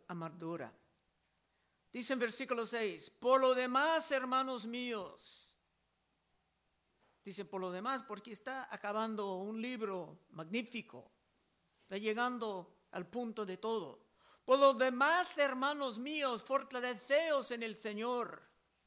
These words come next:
y en el poder de su fuerza.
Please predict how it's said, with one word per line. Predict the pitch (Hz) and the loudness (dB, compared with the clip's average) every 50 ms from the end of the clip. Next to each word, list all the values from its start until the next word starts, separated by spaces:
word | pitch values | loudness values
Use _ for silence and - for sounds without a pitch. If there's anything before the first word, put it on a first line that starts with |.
| _ _ - - - _ | _ _ -20 -20 -20 _
y | - 214 233 | -4 -2 0
en | 233 | 0
el | 233 233 208 | 0 0 2
poder | - 240 240 233 233 269 294 294 294 277 269 240 | 2 4 4 6 6 6 8 8 6 4 4 0
de | 240 233 220 | -2 -4 -4
su | - 233 220 | -6 -10 -10
fuerza. | - - 254 269 277 277 247 - - 208 160 - - | -6 -4 -2 0 0 -2 -4 -8 -12 -12 -12 -12 -14